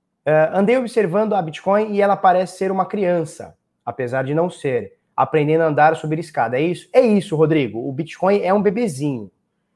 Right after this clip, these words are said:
É um bebezinho, ele tá chegando agora, são doze anos. Historicamente, falando de mercado, doze anos não é nada. Você vê, ah, há cem anos atrás, sei lá, há, há noventa e dois anos atrás, a gente teve o crash na bolsa,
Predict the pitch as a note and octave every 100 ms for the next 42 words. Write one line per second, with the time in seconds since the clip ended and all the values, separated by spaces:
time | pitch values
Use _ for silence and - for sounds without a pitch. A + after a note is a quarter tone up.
0 | _ _ C#3+ D#3 D3+ D3 A2+ D#3 G#3+ G#3
1 | E3+ D#3+ - C#3 D#3 C#3+ C3 D3 D#3+ C#3
2 | C3 D3+ D#3+ D3+ B2 C#3 F#3+ - _ _
3 | _ C3+ - F#3 F3+ E3 D#3 D3+ C#3+ C#3
4 | D3+ D#3 D3+ - A#2+ A2 B2+ A#2 A#2 G#2+
5 | D3 F#3+ D3 D#3+ D3+ A#2+ C3+ - _ _
6 | _ _ B2 A#2 - A2 - - F#3 G#3+
7 | F#3 E3+ D3+ - D#3 C#3 - B2+ F#2+ F#2
8 | G2+ G2 G2 F#2 F#2+ C3 D3 B2 G3+ B3+
9 | G3+ F3 D3+ C3+ A#2+ - B2+ F#3 E3+ D#3
10 | C#3+ C3 D3+ D#3+ E3+ F3+ F#3+ G3 D#3+ D3+
11 | F#3+ F#3 C#3 D3 D3 G#3+